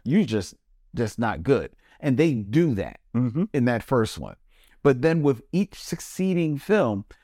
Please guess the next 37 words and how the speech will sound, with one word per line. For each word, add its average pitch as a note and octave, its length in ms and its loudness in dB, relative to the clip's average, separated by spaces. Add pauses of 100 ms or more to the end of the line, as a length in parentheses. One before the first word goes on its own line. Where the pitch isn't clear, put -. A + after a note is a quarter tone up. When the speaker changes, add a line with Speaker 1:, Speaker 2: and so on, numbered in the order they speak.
(220)
Speaker 1:
there's - 220 -12
less D2 320 -6
and B2+ 160 -2
less E3 260 -6
fur F3 480 -2 (480)
Speaker 2:
<laughs> - 400 -4
Speaker 1:
that F#3 240 4
is E3 100 0
showing. D#3+ 600 2
Speaker 2:
Yes. C3+ 160 4 (600)
Speaker 1:
There's, A2+ 520 2
um, G#2+ 500 0 (800)
there's, A#2 520 2 (400)
uh, G#2+ 540 4
less A#2+ 640 0 (500)
time, D#3+ 640 0 (200)
like, B2 280 2 (260)
with B2+ 240 2
close-ups D#3+ 720 0
of D3 120 2
the D3 80 2
faces, D3 460 0
'cause C3+ 260 0 (340)
they G2+ 100 -2
can't B2+ 260 0
stand C#3+ 320 0
up D3 160 0
to A#2+ 140 0
too D3 160 2
many C3+ 180 2
close-ups B2 600 -2
Speaker 2:
Right. F#2 320 2
Speaker 1:
as A2 220 0
you A2+ 80 2
get A#2 220 0
further B2 360 2
along. A2+ 500 0